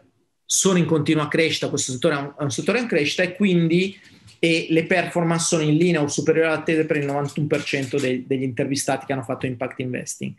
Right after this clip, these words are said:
Per questo abbiamo creato questo gruppo che si chiama Angels for Impact, oggi più di ottanta soci, abbiamo investito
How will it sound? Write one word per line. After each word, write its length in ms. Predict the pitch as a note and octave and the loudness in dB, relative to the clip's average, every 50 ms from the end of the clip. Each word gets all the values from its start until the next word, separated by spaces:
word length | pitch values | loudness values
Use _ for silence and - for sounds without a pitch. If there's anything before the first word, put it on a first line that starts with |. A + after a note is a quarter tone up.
| _ - _ _ _ _ _ _ | _ -20 _ _ _ _ _ _
Per 220 | - F3 F#3 F3+ | 2 2 2 4
questo 300 | - G#3+ A3 G#3 G#3+ A#3+ | 2 2 2 2 2 0
abbiamo 260 | A#3 F3+ E3+ D#3+ E3 D#3+ | 2 2 2 0 0 -2
creato 600 | - F3+ E3+ E3 D#3 D3+ D3 D3+ - D#3+ D#3 D3+ | 0 0 2 2 2 0 0 0 0 0 0 0
questo 260 | D#3 D3+ D3 - D#3 | 0 -2 -2 0 0
gruppo 260 | C#3 C#3+ D3 D3 D3+ | 0 0 0 0 0
che 80 | C#3 B2+ | -2 -2
si 80 | A#2 - | -2 -2
chiama 180 | C#3+ C3+ C3+ | -2 -2 -2
Angels 300 | C3+ C3+ C3 C3+ B2+ - | -2 -2 -4 -4 -4 -4
for 160 | - D3+ C#3+ | -2 0 0
Impact, 440 | C#3 C3 B2+ A#2+ A#2+ D#3 D#3 D3+ - | 0 0 -4 -4 -4 -4 -4 -2 0
oggi 240 | C#3+ C#3+ C#3 C3 A#2+ | -2 0 0 -2 -6
più 120 | - C3+ | -4 0
di 60 | C3+ C3+ | 0 0
ottanta 400 | B2+ B2+ - C#3+ C3+ - F#3 F3 | 0 0 -4 -6 -4 -2 -2 -2
soci, 580 | F3 - F3 E3 E3 D#3 D#3+ - C3+ B2 - - _ _ _ _ _ _ | 0 0 2 2 2 0 -2 -4 -8 -8 -8 -10 _ _ _ _ _ _
abbiamo 240 | - C3+ C#3+ C#3+ C#3 | -2 0 0 0 0
investito 720 | C3+ C3+ C3+ - - D3 C#3+ C#3+ - C#3 A#2+ A#2 A#2 - | 0 -2 -2 -2 0 -2 -2 0 0 -2 -2 -2 -4 -10